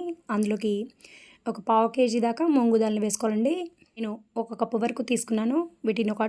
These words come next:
టూ టైమ్స్ వరకు వాష్ చేసుకుని నిండా నీళ్ళని తీసుకుని నెక్స్ట్ ఇందులోకి ఒక హాఫ్ టీ స్పూన్ వరకు వంట సోడా వేసుకోవాలి. ఇలా వంట సోడా వేయడం వల్ల పప్పు అనేది చక్కగా పొంగి క్రంచీగా వస్తుందండి వేయించినప్పుడు. ఇప్పుడు ఈ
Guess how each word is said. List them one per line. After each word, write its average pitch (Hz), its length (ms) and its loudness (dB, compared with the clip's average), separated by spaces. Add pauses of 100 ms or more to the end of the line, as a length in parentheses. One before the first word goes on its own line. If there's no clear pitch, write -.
టూ 226 160 2
టైమ్స్ 233 320 2
వరకు 226 240 -2
వాష్ 202 240 0 (100)
చేసుకుని 254 380 2 (340)
నిండా 240 220 0 (100)
నీళ్ళని 247 380 0
తీసుకుని 240 400 0 (340)
నెక్స్ట్ 208 280 -2
ఇందులోకి 226 360 2 (380)
ఒక 233 100 -6 (120)
హాఫ్ 226 200 0
టీ 247 120 0
స్పూన్ 240 200 0
వరకు 226 220 -2
వంట 214 240 0
సోడా 226 240 2
వేసుకోవాలి. 208 500 0 (380)
ఇలా 226 180 0
వంట 214 240 -2
సోడా 262 280 4
వేయడం 233 300 2
వల్ల 233 140 2 (300)
పప్పు - 260 2
అనేది 220 280 4
చక్కగా 220 320 -2 (100)
పొంగి 240 260 0 (160)
క్రంచీగా 233 540 2
వస్తుందండి 208 480 -2
వేయించినప్పుడు. 226 580 0 (640)
ఇప్పుడు 233 180 -4
ఈ 247 40 -4